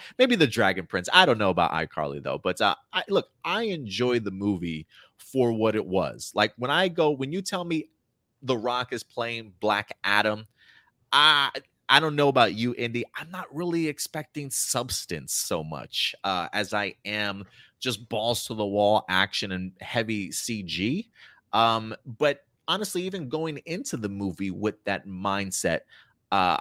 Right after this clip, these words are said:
I thought they handled it relatively well. Like, the, the kid wasn't as annoying to me as I feel like it was to most people. Um, I enjoyed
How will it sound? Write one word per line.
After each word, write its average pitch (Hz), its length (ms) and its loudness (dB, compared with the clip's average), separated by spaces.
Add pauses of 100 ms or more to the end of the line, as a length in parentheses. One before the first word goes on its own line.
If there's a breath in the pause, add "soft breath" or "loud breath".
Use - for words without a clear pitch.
I 160 100 0
thought 220 180 -4
they 190 180 -2
handled 165 360 -4
it 156 80 0
relatively 147 540 0
well. 135 260 6
Like, 104 240 0
the, 131 200 -4
the 143 60 -4
kid 214 440 2
wasn't 151 400 2
as 135 160 2
annoying 117 420 -2
to 120 140 -6
me 110 220 -4
as 117 120 -2
I 95 100 2
feel 120 220 -2
like 110 180 -2
it - 120 -4
was 104 260 0
to - 140 -4
most 87 360 -2
people. 160 460 0 (400 soft breath)
Um, 107 360 2 (100)
I 127 140 6
enjoyed 135 800 -2